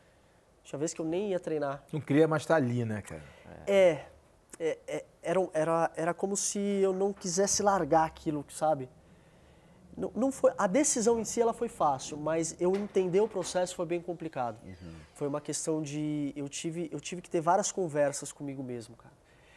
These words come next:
Speaker 1: Tipo, "Cara, será que, será que eu não gosto mais de fazer o que eu faço? Ou será que eu tô cansado de fazer o que eu faço?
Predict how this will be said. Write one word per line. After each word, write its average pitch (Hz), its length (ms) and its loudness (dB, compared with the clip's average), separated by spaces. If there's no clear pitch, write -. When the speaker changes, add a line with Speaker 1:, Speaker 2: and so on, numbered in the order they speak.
Speaker 1:
Tipo, - 280 -12
"Cara, 151 200 -2
será 156 320 0
que, - 300 -12
será - 280 -2
que 202 100 -6
eu 185 40 0
não 135 200 -4
gosto 156 340 2
mais 135 220 -8
de - 80 -16
fazer 131 180 -12
o 123 60 -14
que - 80 -18
eu 123 40 -12
faço? - 440 -6
Ou 147 100 -4
será 170 180 0
que - 80 -8
eu 160 60 -6
tô 160 120 -4
cansado 147 640 -2
de 127 120 -12
fazer 131 220 -14
o 123 60 -12
que - 80 -18
eu 123 60 -14
faço? - 440 -6